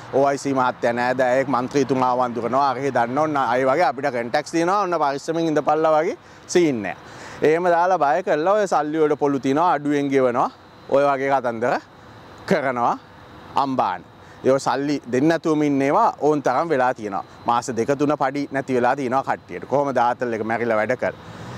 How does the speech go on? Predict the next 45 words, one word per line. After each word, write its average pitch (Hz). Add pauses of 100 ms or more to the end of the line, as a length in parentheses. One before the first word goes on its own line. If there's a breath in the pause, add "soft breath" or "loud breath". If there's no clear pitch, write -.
(320 loud breath)
ඒ 160
වගේම 185
අද 131
ඔය 123
අමතර 165
ගෙවීම් 196
ග-, 165
කරන්නේ 180
නැති 165
සීන් 147
තියෙනවා. -
දැන් 110
මෙහේ 127
ඔය 123
පෙනල්ටි 135
රේට්ස් 135
එහෙම 131
ගෙවන්න 131
ඕනේ 139
දේවල් 139
තියෙනවානේ. 139
නිවාඩු 131
දවසකට 123
වැඩ 120
කරොත් 131
අරවා 127
මේවා. 127 (460 loud breath)
එතකොට 135
ඒවා 147 (240)
අවබෝධයක් 139
නැත්තම් 131
ඒවා 139
ගෙවන්නේ 123
නැහැ. 143
අරවා 139
මේවා 131
මේ 143
ෆිට් -
එකට 127
වැඩ 120
කරොත් 123
මල්ලි 120
අරවා 127
මේවා 117
කියලා 127